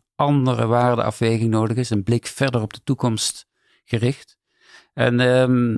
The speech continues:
dus ik hoop dat dat de beroepsgroep ook inspireert om aan te werken.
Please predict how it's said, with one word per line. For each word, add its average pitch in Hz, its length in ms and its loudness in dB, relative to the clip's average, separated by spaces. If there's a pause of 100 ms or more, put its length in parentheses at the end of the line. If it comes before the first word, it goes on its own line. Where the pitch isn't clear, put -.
(180)
dus 123 260 -2
ik - 80 -8
hoop 143 240 2
dat 131 200 2
dat 156 200 2
de 135 100 0
beroepsgroep 127 540 0
ook 123 200 -6
inspireert 123 760 -4
om 117 220 -2
aan 113 200 -2
te - 120 -8
werken. 123 500 -4